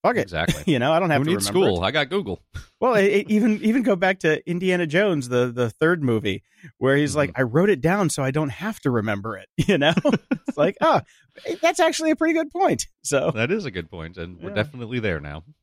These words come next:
Speaker 1: Yep. I missed
Speaker 2: Yeah.
Speaker 1: the Thomas Guide though. That was the best.
Speaker 2: Oh,
Speaker 1: When I first
Speaker 2: gosh.
Speaker 1: moved to L A, everybody
Speaker 2: Yes.
Speaker 1: was like, "Get a Thomas Guide. You'll, you'll be able to get around everywhere." And I loved that book. Just
Speaker 2: As
Speaker 1: being
Speaker 2: late
Speaker 1: just
Speaker 2: as
Speaker 1: map
Speaker 2: probably
Speaker 1: reading. Yeah.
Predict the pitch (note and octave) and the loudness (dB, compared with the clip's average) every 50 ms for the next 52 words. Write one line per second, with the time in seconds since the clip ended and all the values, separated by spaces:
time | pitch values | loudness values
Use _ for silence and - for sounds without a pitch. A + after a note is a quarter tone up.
0 | _ - B2 C3 - _ _ _ _ _ _ _ _ _ - D#3 F#3+ A3 B3+ F#3 | _ -4 -2 -2 -2 _ _ _ _ _ _ _ _ _ -2 0 0 2 2 0
1 | F#3+ D#3 - E3 D3+ D3 C3 A2+ - - G#2+ G2+ F#2+ F#2+ F#2+ G2 F2+ F2+ F#2 - | 0 0 0 2 2 2 2 0 -2 -6 -10 -12 -14 -12 -10 -10 -10 -8 -10 -14
2 | _ _ _ _ - E3+ - F#3+ F3 C#3+ C#3 A#2 G#2 B2 C#3+ C#3+ C3 A#2+ C3+ C3 | _ _ _ _ -2 0 0 0 0 -2 -2 0 2 2 2 4 4 2 2 2
3 | - E3+ D#3+ - - D3 D#3 D#3 C3+ D3 C#3+ - C3+ C#3 D3 D3+ D3+ D#3 D#3+ D#3+ | 2 0 0 0 0 0 0 2 2 0 0 0 2 2 4 4 4 4 2 0
4 | - _ _ _ _ - C#3 D3 D3 E3+ D#3+ E3+ D#3+ D3+ D#3 D3+ C#3+ C3 D3 C3+ | -4 _ _ _ _ -2 0 0 2 2 2 4 2 4 4 2 2 4 2 2
5 | B2 G#2 - E3+ E3+ F#3 D3+ - D3+ C#3 C3+ C3 B2 - - B2+ A#2+ A#2+ A#2+ A#2 | 2 2 0 0 0 0 2 2 2 2 2 2 0 0 2 2 4 4 2 2
6 | A2 A2 G#2 F2+ - F2 F#2+ G2 E2+ F#2 E2 F#2+ A#2 A2 G#2+ G#2 - _ B2+ A#2+ | 0 -2 -4 -6 -8 -12 -10 -10 -10 -12 -6 -4 -2 -2 -2 -4 -6 _ 0 2
7 | B2 A#2 A#2+ - A2 A#2 C3+ C#3 C#3 C#3 C3+ C3+ A#2+ A2+ G2+ A2+ G#2+ G#2 G#2 G2+ | 2 2 0 0 0 0 0 2 2 2 2 2 2 0 -2 -4 -6 -8 -8 -8
8 | G#2 A2+ A2+ A2 A2 A#2 C3+ E3+ F#3 F#3+ G3 E3+ D3 C3 C#3 A#2+ G2+ G2+ - A#2 | -8 -10 -12 -12 -12 -10 -6 -2 -2 0 -2 -2 -2 0 0 0 0 -2 -4 -4
9 | G#2 G2+ G#2 - - _ _ _ _ _ _ _ _ _ D3+ F3 - B2 - E3+ | -4 -4 -6 -10 -16 _ _ _ _ _ _ _ _ _ -4 0 2 4 4 4
10 | C#3+ B2 A#2 B2 C#3+ D#3+ F3+ F3 D3+ C3+ D3+ F3 - - D3 C3+ - G2+ B2+ A#2+ | 4 2 2 2 2 2 4 4 4 4 2 2 2 2 2 2 2 2 2 2
11 | A#2+ A2 G#2+ B2 C#3+ C3+ C3 A#2+ A2+ G#2 | 0 0 -4 -8 -10 -10 -8 -8 -8 -10